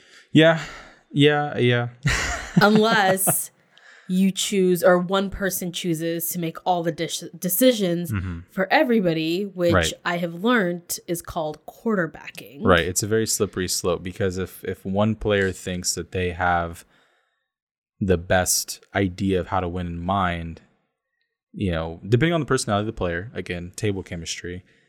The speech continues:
Speaker 1: that person may speak up a lot. They may say, "Oh, no, I actually think we should do this. I think we should do that." Or, "No, see what I did on my turn? I think that's what we should," you know,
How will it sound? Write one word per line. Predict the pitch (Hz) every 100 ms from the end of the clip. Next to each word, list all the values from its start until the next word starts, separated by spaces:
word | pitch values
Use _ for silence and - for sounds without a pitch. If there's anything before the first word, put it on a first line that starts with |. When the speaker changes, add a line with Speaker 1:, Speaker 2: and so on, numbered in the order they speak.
| _ _ _ _
Speaker 1:
that | 92 95 98 -
person | 101 92 98 92 90 90 104 98
may | 90 87
speak | - - 101
up | 147 143
a |
lot. | 135 127 123 - _ 113
They | 95
may | 87
say, | - -
"Oh, | 143
no, | 151
I | 135
actually | 135 - 123
think | 131
we | 120
should | 117
do | 110
this. | 95 90
I | 101
think | 127 110
we |
should | - 101
do | 101
that." | 92 78 -
Or, | 98 95 92 - -
"No, | 127
see | 123 135
what | 135
I |
did | 127 131
on | 92
my | 82 98
turn? | - 139 147 -
I | 113
think | 131
that's | 131 -
what | 101
we | 104
should," | - 98 95
you | 113 104
know, | 98